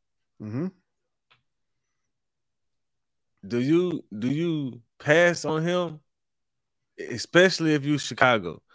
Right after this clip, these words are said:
Speaker 2: Like, Chicago been desperate for a quarterback for so long, right? Do you pass on him? What if he turned out to be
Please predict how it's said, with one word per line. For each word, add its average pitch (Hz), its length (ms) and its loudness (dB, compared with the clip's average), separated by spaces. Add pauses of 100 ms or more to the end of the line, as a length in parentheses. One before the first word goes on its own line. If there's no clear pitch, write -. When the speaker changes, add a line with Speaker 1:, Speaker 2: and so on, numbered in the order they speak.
(200)
Speaker 2:
Like, 110 200 0
Chicago 151 520 4
been 107 400 0
desperate 156 560 8
for 139 260 2
a 131 40 0
quarterback 120 480 2
for - 120 -16
so 131 260 4
long, 110 260 2
right? 95 280 -2 (1500)
Do 110 120 0
you 147 180 4
pass 185 400 8
on 170 220 4
him? 143 420 4 (1500)
What 170 220 8
if 170 80 6
he 185 100 4
turned 175 320 4
out 165 160 0
to 147 80 -4
be 170 360 0